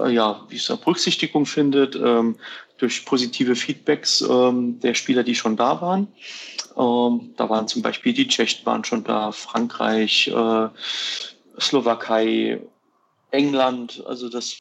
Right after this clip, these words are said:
waren schon einige, die halt bei unserem Turnier mitgemacht haben. Und,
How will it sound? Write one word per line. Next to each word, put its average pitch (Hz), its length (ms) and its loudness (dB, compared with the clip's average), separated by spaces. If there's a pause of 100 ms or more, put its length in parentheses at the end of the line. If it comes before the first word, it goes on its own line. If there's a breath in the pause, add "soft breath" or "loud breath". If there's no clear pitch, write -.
waren 123 200 -2
schon 135 200 0
einige, 123 360 0
die 120 220 -4
halt 113 380 -2 (400)
bei - 80 0
unserem 117 260 0
Turnier 120 220 2
mitgemacht 135 460 0
haben. 151 300 0
Und, 120 360 -2